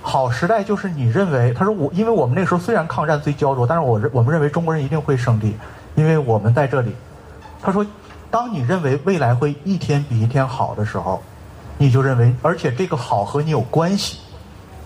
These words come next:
你就会认为这是一个好时代，而并不是说我今天在吃什么，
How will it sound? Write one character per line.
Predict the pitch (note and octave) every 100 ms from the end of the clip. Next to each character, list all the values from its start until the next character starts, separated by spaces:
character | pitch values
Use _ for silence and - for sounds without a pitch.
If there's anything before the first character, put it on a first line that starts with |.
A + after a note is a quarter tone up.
| -
你 | D3 C#3
就 | B2 C3+
会 | C3+
认 | C3 B2+
为 | A#2 A2
这 | C#3
是 | A#2+
一 | G#2+
个 | G2
好 | -
时 | - -
代， | F#2 F2 - - -
而 | D3
并 | B3+ B3+
不 | D3+
是 | C3+
说 | C#3+
我 | C3
今 | A2+ D3
天 | D3+
在 | D#3
吃 | - - D#3+
什 | - -
么， | F#2